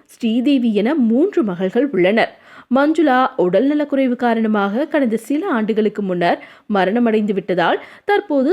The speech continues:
தன்னுடைய முதல் மனைவி முத்துக்கண்ணுவுடன் வாழ்ந்து வருகிறார் விஜயகுமார்.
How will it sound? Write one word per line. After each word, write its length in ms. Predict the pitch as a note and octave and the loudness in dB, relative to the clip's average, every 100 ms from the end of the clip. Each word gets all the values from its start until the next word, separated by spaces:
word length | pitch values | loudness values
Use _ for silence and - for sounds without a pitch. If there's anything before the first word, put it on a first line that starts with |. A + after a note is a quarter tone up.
| G#4 | 0
தன்னுடைய 400 | F4 D4 B3+ B3+ A3+ | 0 0 0 2 2
முதல் 280 | G3+ G3+ D4+ D#4 | 2 2 0 2
மனைவி 340 | C#4 B3+ C4 C#4 A3+ | 0 0 0 -2 -4
முத்துக்கண்ணுவுடன் 800 | A3 - F4+ F4+ C#4+ A3+ A3 A#3 F3+ | -4 -2 -4 -2 -2 -2 0 0 0
வாழ்ந்து 240 | F#3 G3 F3 | 0 -2 -4
வருகிறார் 360 | D#3+ F3 C#4 A3 | -2 -2 -2 -2
விஜயகுமார். 560 | F#3+ F3+ A#3+ A#3 - | -4 -2 0 0 -2